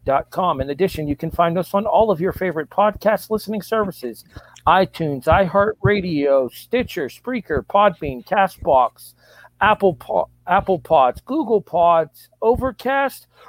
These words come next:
Rate and review us five stars on Spotify.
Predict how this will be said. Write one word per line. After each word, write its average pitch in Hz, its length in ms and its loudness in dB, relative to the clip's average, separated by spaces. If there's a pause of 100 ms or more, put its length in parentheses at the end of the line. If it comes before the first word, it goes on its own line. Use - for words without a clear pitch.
Rate 240 300 2
and 320 100 -6
review 277 320 -4
us 294 100 -4
five 262 380 -2
stars 269 420 -2
on 262 180 -4
Spotify. 214 920 -2